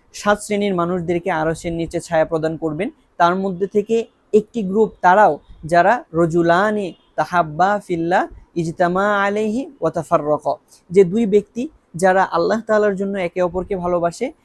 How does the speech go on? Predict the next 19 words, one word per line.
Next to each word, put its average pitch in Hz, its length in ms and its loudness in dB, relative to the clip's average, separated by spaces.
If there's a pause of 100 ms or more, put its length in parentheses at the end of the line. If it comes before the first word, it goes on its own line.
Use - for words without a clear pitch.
(120)
এবং 170 240 -4
আল্লাহ 175 280 0
তাআলার 214 340 -2
জন্য 214 260 -4
একে 214 240 -4
অপরে 214 260 -2
মিলিত 214 300 -6
হয় 240 220 -2 (260)
এবং 233 200 -2
আবার 226 180 -2
আল্লাহ 185 340 -2
তাআলার 196 340 0
জন্যই 208 360 -4 (260)
তারা 175 200 2
একে 165 240 0
অপরে 180 340 0 (100)
বিচ্ছিন্ন 170 480 -4
হয়ে 151 200 -2
যায়। 131 160 -8